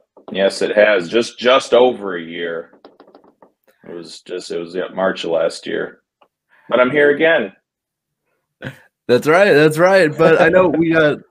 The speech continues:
Speaker 2: uh, a, a lot of great stuff to discuss, uh, throughout this whole interview. But before we really, uh, kick, uh,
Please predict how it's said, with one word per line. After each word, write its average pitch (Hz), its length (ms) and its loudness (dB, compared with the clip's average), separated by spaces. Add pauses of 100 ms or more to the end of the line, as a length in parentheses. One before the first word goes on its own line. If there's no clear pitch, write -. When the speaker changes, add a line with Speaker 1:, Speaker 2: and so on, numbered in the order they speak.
(120)
Speaker 2:
uh, 127 520 0
a, - 60 -2
a 131 60 2
lot 185 260 2
of 185 60 -2
great 160 200 0
stuff - 340 0
to 135 240 -4
discuss, 135 640 -2
uh, 120 180 0
throughout 127 300 -2
this 117 180 -8
whole 131 240 -2
interview. 120 460 -2
But 123 260 0
before 226 340 -2
we 226 100 -2
really, 185 460 2
uh, 143 360 2 (320)
kick, 196 280 0
uh, 151 380 4